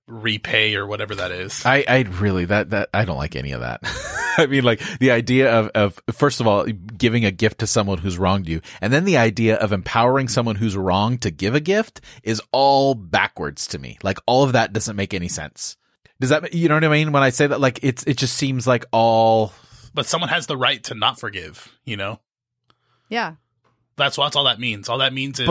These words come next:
Speaker 2: But, but to
Speaker 1: you're
Speaker 2: prop them up
Speaker 1: empowering
Speaker 2: because they did
Speaker 1: someone.
Speaker 2: forgive when they did something wrong, like, to, it's, it's, I don't know. A-, and not to say that that's, it's,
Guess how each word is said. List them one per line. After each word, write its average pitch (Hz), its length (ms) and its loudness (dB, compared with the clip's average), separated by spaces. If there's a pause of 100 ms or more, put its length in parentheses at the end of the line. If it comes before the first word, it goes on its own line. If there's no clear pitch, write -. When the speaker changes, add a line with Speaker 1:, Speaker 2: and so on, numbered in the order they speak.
(180)
Speaker 2:
But, 135 100 -6
but 160 160 2
to 165 140 0
Speaker 1:
you're 139 80 -2
Speaker 2:
prop 160 180 2
them 151 120 2
up 151 140 2
Speaker 1:
empowering 139 120 0
Speaker 2:
because 123 200 0
they 120 120 4
did 95 120 -4
Speaker 1:
someone. 151 200 2
Speaker 2:
forgive 120 300 0
when 104 100 0
they 104 120 -2
did 117 180 -2
something 104 260 -4
wrong, 107 380 2
like, 101 200 0
to, - 140 -4
it's, 120 220 -4
it's, - 340 -6 (160)
I 139 100 4
don't 127 100 0
know. 80 220 -6
A-, 156 180 2
and 165 80 4
not 190 160 2
to - 80 -8
say 175 140 2
that 139 140 2
that's, 135 240 0 (1200)
it's, 175 220 0